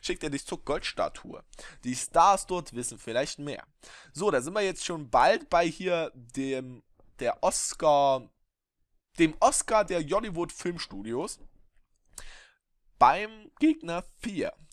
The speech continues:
Die Schauspielerin vor dir weiß bestimmt, wo hier die falschen Geschichtsdokus gedreht werden.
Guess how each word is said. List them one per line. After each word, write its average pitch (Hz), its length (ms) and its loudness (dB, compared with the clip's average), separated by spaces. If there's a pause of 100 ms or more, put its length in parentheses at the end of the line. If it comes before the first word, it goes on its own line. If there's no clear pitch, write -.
(260)
Die 185 100 -8
Schauspielerin 202 760 -4
vor 180 280 -4
dir 110 240 -4
weiß 127 200 -2
bestimmt, - 760 -12
wo 120 340 -6
hier 156 180 -8
die 120 120 -16
falschen 131 500 -8
Geschichtsdokus - 1160 -10
gedreht - 480 -14
werden. 90 300 -12